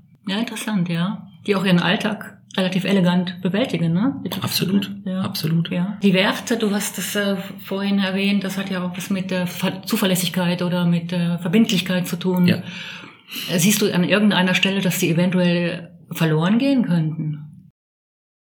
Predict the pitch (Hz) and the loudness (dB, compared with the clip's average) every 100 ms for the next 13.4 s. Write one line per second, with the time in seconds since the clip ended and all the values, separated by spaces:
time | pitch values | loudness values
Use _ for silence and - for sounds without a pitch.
0 | _ _ _ - - 175 190 214 - 220 | _ _ _ -18 -10 -6 0 2 4 2
1 | 233 220 208 139 170 214 208 185 175 180 | 2 0 4 8 8 8 4 2 0 0
2 | 175 190 202 - 180 180 190 196 208 208 | 0 0 0 0 2 2 0 0 2 2
3 | 220 208 175 165 - - - 190 185 175 | 0 0 0 2 2 0 -2 0 0 -2
4 | - - - - 185 170 180 165 170 - | -6 -12 -6 -2 0 2 2 2 0 0
5 | 185 190 196 180 180 180 175 175 180 175 | 2 4 4 6 6 6 4 2 2 2
6 | 180 180 180 180 170 170 170 175 175 175 | 2 2 2 2 4 2 2 2 2 2
7 | - 180 175 180 180 185 180 175 175 175 | 2 2 2 2 2 4 4 4 4 2
8 | 170 175 170 170 170 175 170 170 - - | 2 2 2 2 2 2 0 0 -8 -12
9 | - 180 180 190 185 180 180 175 - 180 | -8 -2 0 2 2 4 2 2 2 0
10 | 175 180 185 180 185 175 170 175 175 175 | 2 0 -2 -2 -2 0 2 2 2 0
11 | 170 170 170 175 175 170 - - - - | 0 0 0 2 2 0 -10 -20 -20 -8
12 | - 175 185 180 180 233 208 - 262 262 | -4 -2 0 -2 -2 0 0 4 6 6
13 | 165 170 - - | 6 -2 -10 -18